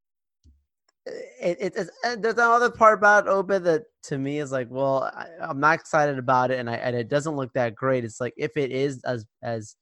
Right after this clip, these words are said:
as much of a meh movie as it looks to be, it's kind of unfortunate that this might be the first time people see some of these characters, and this is the way they're introduced them.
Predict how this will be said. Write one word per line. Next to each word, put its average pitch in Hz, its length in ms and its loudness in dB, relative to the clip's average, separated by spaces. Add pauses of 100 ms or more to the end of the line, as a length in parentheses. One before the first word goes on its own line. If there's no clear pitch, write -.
(360)
as 113 240 -10
much 123 300 -6
of 117 140 -4
a 113 180 -2
meh 117 380 -6
movie 120 440 -6
as 117 140 -6
it - 80 -12
looks 117 400 -4
to 170 100 -8
be, 185 340 -6 (300)
it's - 80 -20
kind 220 160 -2
of 226 80 -2
unfortunate 135 540 -6
that 175 80 -20
this 127 180 -12
might 127 160 -8
be 120 80 -12
the 107 140 -12 (120)
first 117 360 -6
time 113 240 -4
people 113 280 -10
see 113 220 -12
some 113 260 -10
of 113 80 -10
these 117 200 -10
characters, 139 800 -6 (320)
and 120 140 -4
this 123 120 -2
is 123 120 -8
the 127 80 -4
way 123 140 0
they're 120 160 -4
introduced 117 460 -12
them. 147 160 -4